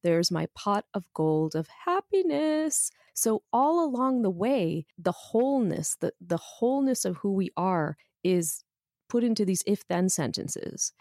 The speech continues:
And instead of if and then, there should be an and.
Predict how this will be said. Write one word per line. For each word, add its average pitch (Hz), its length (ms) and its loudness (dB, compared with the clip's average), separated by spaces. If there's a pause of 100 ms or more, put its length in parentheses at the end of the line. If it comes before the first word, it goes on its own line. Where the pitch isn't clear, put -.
(140)
And 190 400 2 (460)
instead 226 500 0
of 254 240 0 (100)
if 233 200 0
and 196 200 2
then, 175 460 0
there 180 120 2
should 175 240 -2
be 196 180 0
an 165 120 2 (100)
and. 175 500 -4